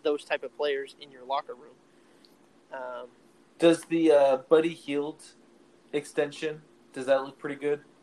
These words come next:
Speaker 2: right now?
Speaker 1: Well, it's one of those things where it was like,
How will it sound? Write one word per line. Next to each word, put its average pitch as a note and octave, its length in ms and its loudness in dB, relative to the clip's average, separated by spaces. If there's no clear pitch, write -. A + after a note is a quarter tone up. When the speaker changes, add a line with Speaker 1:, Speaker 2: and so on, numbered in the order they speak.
Speaker 2:
right C#3 160 4
now? C#3+ 220 -10
Speaker 1:
Well, G3+ 120 8
it's - 140 2
one A#3 160 2
of C4+ 80 -2
those G#3+ 200 2
things A3+ 360 -4
where F3+ 180 -2
it F3 80 -6
was E3 220 -12
like, E3+ 480 -6